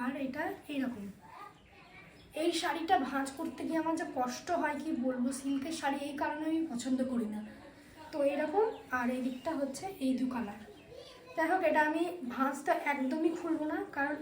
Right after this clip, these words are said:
এইটা ভাঁজ করতে গিয়ে আমার জীবন শেষ হয়ে যায়, মানে একদিক দিয়ে ভাঁজ করি তো আর একদিক দিয়ে বেরিয়ে যায়। তো যাই হোক, এটা রেখে দিলাম। নেক্সট তোমাদেরকে দেখাই এই শাড়িটা। এই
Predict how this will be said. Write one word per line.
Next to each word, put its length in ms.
এইটা 260
ভাঁজ 220
করতে 280
গিয়ে 140
আমার 200
জীবন 220
শেষ 220
হয়ে 180
যায়, 140
মানে 140
একদিক 260
দিয়ে 180
ভাঁজ 140
করি 220
তো 100
আর 140
একদিক 280
দিয়ে 200
বেরিয়ে 280
যায়। 140
তো 60
যাই 200
হোক, 100
এটা 180
রেখে 220
দিলাম। 200
নেক্সট 280
তোমাদেরকে 440
দেখাই 280
এই 80
শাড়িটা। 400
এই 80